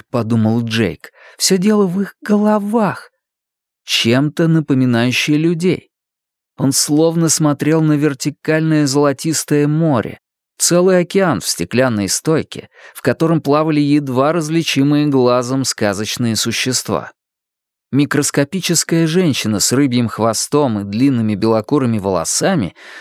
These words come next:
застыла по ту сторону стекла, чтобы всмотреться в мальчика-гиганта. Ее прекрасные глаза изумленно округлились. И потом шевельнула хвостом, продолжив плавание.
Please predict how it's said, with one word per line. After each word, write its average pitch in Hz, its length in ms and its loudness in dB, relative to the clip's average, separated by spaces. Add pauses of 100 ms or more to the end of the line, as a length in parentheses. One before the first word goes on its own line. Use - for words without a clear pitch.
застыла 160 580 0
по 185 160 0
ту 160 160 -4
сторону 156 420 0
стекла, 120 520 0
чтобы 117 380 -2
всмотреться 123 760 -2
в 131 100 0
мальчика-гиганта. 127 1400 -2 (380)
Ее 101 200 0
прекрасные 117 640 0
глаза 117 500 0
изумленно 104 600 0
округлились. 160 800 -4 (500)
И 214 180 2
потом 185 520 -2
шевельнула 143 580 2
хвостом, 113 680 -2
продолжив 107 720 -2
плавание. 78 600 -6